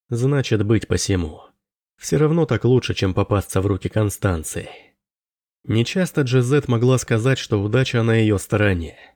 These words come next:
Куда чаще удача, судьба и все мыслимые боги объединялись против неё. Но сегодня был не такой день.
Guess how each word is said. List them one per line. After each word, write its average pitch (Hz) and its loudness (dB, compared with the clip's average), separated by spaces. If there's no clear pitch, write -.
Куда 107 0
чаще 123 0
удача, 98 0
судьба 101 2
и 92 0
все - 0
мыслимые 113 2
боги 110 2
объединялись 123 2
против 120 -2
неё. 113 2
Но 151 0
сегодня 123 2
был 107 2
не 104 2
такой 95 0
день. 82 -10